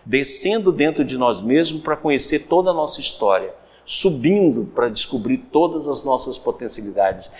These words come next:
e, ao mesmo tempo, enriquecendo a nossa mente pra seguir no caminho do autoconhecimento. Então, o verdadeiro autoconhecimento, ele é feito, e nós já explicamos aqui, bote a caneta aqui, por favor. O verdadeiro autoconhecimento, ele é feito o seguinte, né?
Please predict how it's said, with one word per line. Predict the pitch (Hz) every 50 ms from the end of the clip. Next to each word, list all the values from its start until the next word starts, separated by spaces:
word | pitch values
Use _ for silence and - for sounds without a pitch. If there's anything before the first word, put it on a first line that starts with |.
| - - - -
e, | - 123
ao | 127 123
mesmo | 120 131 123 127 127 110
tempo, | - - 131 127 - 143
enriquecendo | 127 - - 147 - - 139 123 - - - 151 165 160 151
a | 135
nossa | 123 117 113 - - 113
mente | 101 98 107 120 117 - -
pra | - 127 123
seguir | 120 - - - 127 113 107 117 151 190 170 147
no | 143 135
caminho | - 135 117 101 104 101 110 113 113 113 107 - - - _ _
do | - 110 110
autoconhecimento. | 104 104 131 127 - - 107 98 - - - 98 85 78 78 - - _ _ - _ _
Então, | - 139 139
o |
verdadeiro | 127 139 143 135 131 120 120 143 165 165 156
autoconhecimento, | 135 135 131 - - 131 120 117 - - 101 101 120 151 156 147
ele | 143 127 107
é |
feito, | 101 - - 139 156 170 156 165 131
e | 110
nós | 113 117 117 110
já |
explicamos | 120 - - - 110 101 - 110 107 101 92 95
aqui, | 98 - - 135
bote | 123 127 127 127 -
a | 127
caneta | - 120 110 110 107 - 95
aqui, | 90 98
por | 87 - 92
favor. | - 90 87 87 101 123 139 139 - - - - - _ _ _ _ _ _ _ _ _ _ _ _ _ _ _ _ _ _ _ _ _ _ _ _
O | - 104
verdadeiro | 104 131 135 135 127 120 156 175 180
autoconhecimento, | 165 160 - - 143 139 131 123 - 120 120 127 147 170 - 170
ele | 165
é | 156
feito | 139 - 165 165 - -
o |
seguinte, | 143 - 156 113 107 120 127 123 - - - - - _ _ _ _ _ _ _ _ - - -
né? | 104 127 156 175 160 -